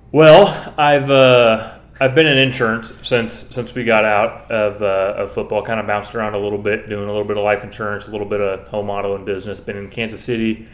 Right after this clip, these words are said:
uh, for a couple years. Got married to my wife. We actually got down a little closer towards the Wichita market. Um, and then we actually was working for a guy down there. And then actually last summer opened up my own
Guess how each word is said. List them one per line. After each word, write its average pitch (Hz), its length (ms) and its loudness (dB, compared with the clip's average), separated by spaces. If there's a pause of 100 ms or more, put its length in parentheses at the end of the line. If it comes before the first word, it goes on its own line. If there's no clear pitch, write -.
(440)
uh, 107 280 2
for 117 120 2
a 113 40 0
couple 123 260 0
years. 113 600 0
Got 123 220 2
married 120 180 4
to 117 60 -2
my 113 100 0
wife. 110 480 2
We 120 80 2
actually 110 480 -2
got 107 280 -2
down 104 440 -2
a 117 60 -6
little 104 260 -4
closer 104 320 -6
towards 104 300 -8
the 107 60 -6
Wichita 104 380 -6
market. 101 360 -6 (500)
Um, 104 880 -6 (260)
and 110 140 -6
then 104 160 -6
we 110 140 -4
actually 110 400 -2
was 104 180 -6
working 101 240 -6
for 107 140 -4
a 101 60 -6
guy 104 160 0
down 104 220 -6
there. 101 500 -6
And 101 200 -10
then 98 180 -6
actually 104 340 -4
last 101 400 -6
summer 127 400 2
opened 120 260 2
up 110 60 -4
my 107 120 -2
own 104 320 -4